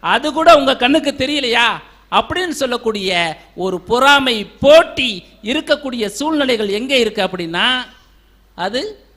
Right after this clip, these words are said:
உறவுகள்கிட்ட தான் இருக்கு நடுவர் அவர்களே. இன்னும் கூடுதலாக ஒரு விஷயத்தை சொல்லி, சொல்லிக்கொள்ள ஆசைப்படுகிற நடுவர்களே, இன்னைக்கு ஒரு சில இடங்கள்ல குழந்தை திருமணம் நடக்குது.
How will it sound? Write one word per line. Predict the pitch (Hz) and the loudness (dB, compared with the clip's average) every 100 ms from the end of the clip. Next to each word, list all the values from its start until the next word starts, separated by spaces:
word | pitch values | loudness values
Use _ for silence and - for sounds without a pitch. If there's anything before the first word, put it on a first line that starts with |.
| _ _ _ - | _ _ _ -4
உறவுகள்கிட்ட | 185 233 240 214 190 175 | 2 4 2 0 -4 -2
தான் | 190 | -2
இருக்கு | 175 165 | -4 -6
நடுவர் | 160 175 | -6 -4
அவர்களே. | 160 151 143 151 147 - - | -4 -4 -2 -2 -4 -8 -10
இன்னும் | 170 226 233 | -6 -4 -4
கூடுதலாக | 240 269 269 294 320 | -2 2 6 6 6
ஒரு | 226 226 | 4 2
விஷயத்தை | 214 220 208 202 | -2 -6 -6 -6
சொல்லி, | 214 190 185 170 | -6 -6 -4 -4
சொல்லிக்கொள்ள | - 214 214 202 180 | -4 -6 -6 -2 0
ஆசைப்படுகிற | 185 262 - 190 175 | 0 -2 -4 -6 -6
நடுவர்களே, | 170 156 147 139 135 - - | -6 -6 -6 -6 -10 -16 -8
இன்னைக்கு | 220 233 220 208 254 - - | -4 -2 -2 -2 -6 -10 -12
ஒரு | - 254 | -2 0
சில | 269 294 269 | 0 0 2
இடங்கள்ல | 285 311 285 - | 2 0 -4 -4
குழந்தை | 262 294 269 | -4 -2 -2
திருமணம் | 240 214 208 | -4 -6 -8
நடக்குது. | 202 185 196 151 | -6 -6 -6 -10